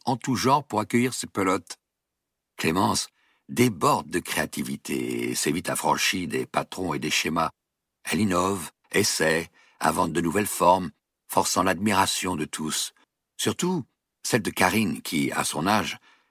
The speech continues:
peinait à sortir des sentiers battus, de la norme,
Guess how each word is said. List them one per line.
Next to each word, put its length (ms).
peinait 300
à 60
sortir 440
des 80
sentiers 380
battus, 680
de 120
la 100
norme, 500